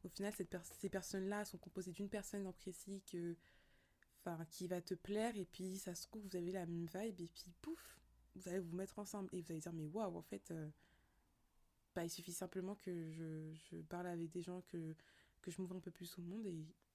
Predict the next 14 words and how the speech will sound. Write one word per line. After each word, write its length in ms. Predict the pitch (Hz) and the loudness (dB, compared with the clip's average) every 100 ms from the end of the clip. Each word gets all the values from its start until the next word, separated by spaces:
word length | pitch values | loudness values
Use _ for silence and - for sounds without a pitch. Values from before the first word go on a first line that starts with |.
| _ - | _ -10
bah, 120 | - 165 | -4 -2
j'ai 100 | 165 | 0
rencontré 400 | 165 165 - 196 | -2 -2 -4 -6
cette 140 | - | -4
personne-là 400 | 185 - 180 185 | -4 -2 -2 -2
qui, 380 | - - - - | -6 -12 -8 -4
aujourd'hui, 480 | 165 165 160 196 196 | -2 -2 0 2 2
est, 400 | 165 156 156 151 - - - _ _ _ _ - | 2 0 -2 -6 -10 -20 -20 _ _ _ _ 2
est 120 | 208 | 6
ma 140 | 190 165 | 8 8
meuf 300 | 180 214 185 | 6 4 0
ou 40 | |
mon 100 | 180 | 0
mec. » 320 | 208 185 - | 0 -2 -8